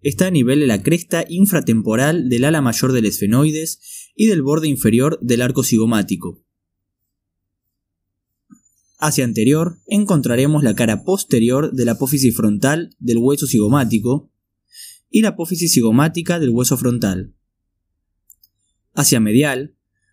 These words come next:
observaremos la cara temporal del hueso frontal, la porción lateral del ala mayor del esfenoides, la porción escamosa del hueso temporal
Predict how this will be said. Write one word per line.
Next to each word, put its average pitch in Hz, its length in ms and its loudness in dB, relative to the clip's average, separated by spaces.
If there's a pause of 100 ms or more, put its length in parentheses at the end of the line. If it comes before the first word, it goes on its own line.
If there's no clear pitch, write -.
(120)
observaremos 156 720 0
la 117 100 0
cara 113 240 0
temporal 160 760 0
del 123 160 0
hueso 131 260 0
frontal, 117 640 -2 (800)
la 131 200 0
porción 127 440 0
lateral 147 460 -2
del 120 120 0
ala 123 180 0
mayor 110 300 0
del 117 140 0
esfenoides, 131 840 -2 (960)
la 139 220 -2
porción 135 320 0
escamosa 131 500 0
del 110 100 2
hueso 110 260 -2
temporal 110 600 0